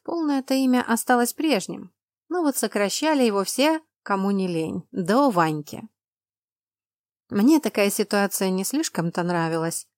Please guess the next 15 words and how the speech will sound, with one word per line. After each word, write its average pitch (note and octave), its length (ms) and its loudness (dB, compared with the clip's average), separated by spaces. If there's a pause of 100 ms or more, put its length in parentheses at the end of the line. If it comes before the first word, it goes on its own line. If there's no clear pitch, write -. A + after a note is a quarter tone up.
(400)
и C4 100 -2
если A3+ 340 0
уж G3+ 140 -2
наставник G3+ 640 2
ещё F#3 340 -2
мог F#3+ 360 -2
называть F3+ 520 -2
меня F3+ 260 0
так, A3 360 -2
то F#3 280 -4
ненавистное F3+ 640 -2
имя, G#3+ 460 0 (340)
произнесённое F#3 800 -2
кем-то E3+ 360 -6
другим, F3 420 -2